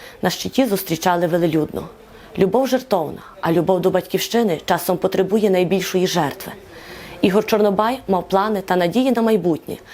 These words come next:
але повномасштабне вторгнення спонукало його стати до лав захисників України. Він не встиг одружитися, тож після останнього цілування кожен отримав шматочок короваю, який мали б куштувати на весіллі.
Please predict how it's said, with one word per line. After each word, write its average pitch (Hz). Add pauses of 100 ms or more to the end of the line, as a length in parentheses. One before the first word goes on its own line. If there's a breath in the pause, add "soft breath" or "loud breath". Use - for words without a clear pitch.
(300 loud breath)
але 196
повномасштабне 240
вторгнення 254
спонукало 208
його 208
стати 226
до 202
лав 185
захисників 190
України. 160 (640 loud breath)
Він 233
не 240
встиг 285
одружитися, 202 (360 loud breath)
тож -
після -
останнього 202
цілування 196 (300 loud breath)
кожен 269
отримав 240
шматочок 220
короваю, 190 (320 loud breath)
який 180
мали 208
б 208
куштувати 160
на 165
весіллі. -